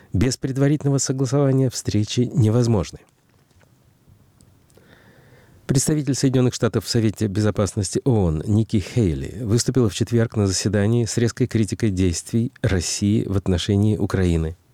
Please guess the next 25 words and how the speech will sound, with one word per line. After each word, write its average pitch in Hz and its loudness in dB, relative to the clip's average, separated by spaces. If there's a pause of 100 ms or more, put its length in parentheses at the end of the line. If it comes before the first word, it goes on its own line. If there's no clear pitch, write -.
(880)
В - -18
своем 131 0
первом 139 2
выступлении 113 -2
в - -12
качестве - -2
нового 117 2
постоянного 107 0
представителя 95 -2
Соединенных 90 0
Штатов 92 -2
в 85 0
оон 98 2
Хейли 123 2
потребовала 107 0
от 95 -2
Москвы 107 0
принять 101 0
меры 120 2 (320)
для 107 0
снижения 123 2
напряженности 113 -2
на 90 0
востоке 90 -2
Украины 101 2